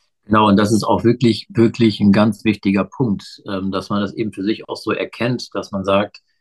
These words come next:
„Für mich ist das letztendlich eine Art auch der Weiterentwicklung.“ Und du hast ja gerade drüber gesprochen,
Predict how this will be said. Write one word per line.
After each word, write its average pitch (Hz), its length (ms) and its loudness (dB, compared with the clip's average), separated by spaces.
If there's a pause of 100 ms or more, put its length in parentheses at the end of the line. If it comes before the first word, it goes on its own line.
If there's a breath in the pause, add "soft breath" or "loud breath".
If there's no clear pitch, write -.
(120)
„Für - 120 -4
mich 117 240 4
ist - 180 -6
das 104 180 -4
letztendlich 104 640 -4
eine 98 500 4 (560)
Art 101 540 -2
auch 92 220 -6
der 98 200 -2
Weiterentwicklung.“ 98 680 -4
Und 101 140 -4
du 104 80 -2
hast 107 140 -4
ja 117 60 -4
gerade 101 240 -2
drüber 110 200 -2
gesprochen, 127 640 -6